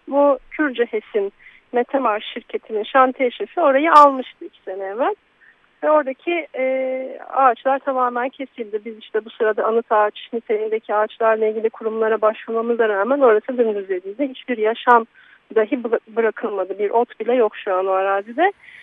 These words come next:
Ve gün içinde o gün, Perşembe günü, e, öğlen orada işçiler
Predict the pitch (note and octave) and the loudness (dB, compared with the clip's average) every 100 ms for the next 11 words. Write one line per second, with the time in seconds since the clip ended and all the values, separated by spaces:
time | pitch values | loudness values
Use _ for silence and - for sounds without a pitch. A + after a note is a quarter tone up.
0 | - _ D4 C4 F4 F4+ - B3+ B3+ E4+ | -20 _ 0 2 4 2 0 0 4 4
1 | C#4 B3 F#4 G#4 - B3+ B3 - C4+ C4+ | 4 2 0 -4 0 0 0 0 0 0
2 | C4 B3+ F4 A4 _ _ _ _ - C4 | -2 0 -2 -4 _ _ _ _ -4 4
3 | C4+ C4+ C4+ C4+ C4+ D#4 D4 E4 D4 C#4+ | 6 6 2 0 2 2 0 -2 -2 -2
4 | E4+ F4 C#4+ - - D#4+ A#3+ - - | -2 -4 -6 -14 -6 -2 -2 -4 -20